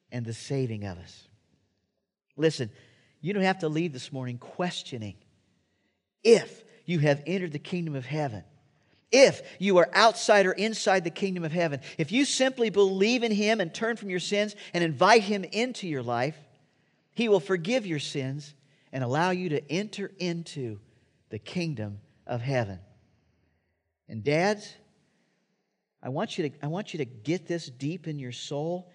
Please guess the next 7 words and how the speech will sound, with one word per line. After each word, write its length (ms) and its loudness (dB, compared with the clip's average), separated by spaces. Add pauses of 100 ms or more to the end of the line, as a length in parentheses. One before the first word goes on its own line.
(640)
You 280 -4
cannot 540 -4
lead 260 -4
your 140 -6
kids 420 -6
to 300 -10
God 480 -4